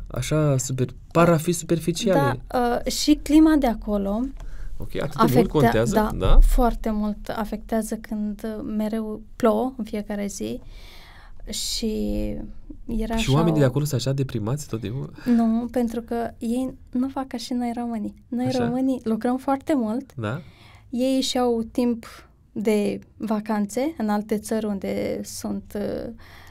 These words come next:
Speaker 2: uh, țările mai cu soare, Spania de
Speaker 1: Mhm.
Speaker 2: obicei, uh, și ies destul de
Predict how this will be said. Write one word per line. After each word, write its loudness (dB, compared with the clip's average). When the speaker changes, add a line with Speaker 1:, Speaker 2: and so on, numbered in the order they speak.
Speaker 2:
uh, -4
țările 0
mai -2
cu -10
soare, -4
Spania 0
de -4
Speaker 1:
Mhm. -4
Speaker 2:
obicei, -4
uh, 0
și 0
ies 4
destul 2
de 4